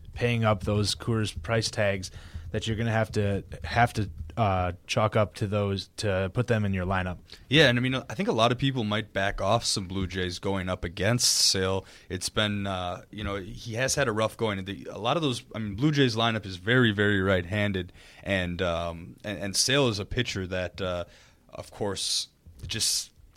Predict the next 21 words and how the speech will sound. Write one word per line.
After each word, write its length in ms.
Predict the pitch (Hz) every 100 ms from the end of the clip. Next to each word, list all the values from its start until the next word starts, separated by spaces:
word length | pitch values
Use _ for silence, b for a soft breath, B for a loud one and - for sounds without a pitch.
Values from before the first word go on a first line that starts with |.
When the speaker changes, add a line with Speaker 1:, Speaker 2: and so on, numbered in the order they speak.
| - -
Speaker 2:
you 200 | 67 101
know, 100 | 101
left-handed 720 | 87 101 117 117 113 113 110 107
and, 420 | 90 95 90 90
uh, 240 | 87 87 87 - - -
ca-, 160 | 117
can 200 | - 143
be 100 | 156
susceptible 600 | 147 127 127 135 156 117
to 60 | 98
the 80 | 90
long 320 | 95 139 165
ball 180 | 123 92
against 320 | 92 95 -
some 160 | 113
of 80 | 101
these 220 | 104 135
guys. 240 | - 92 95
I'm 100 | 98
looking 300 | 123 135 120
up 180 | 120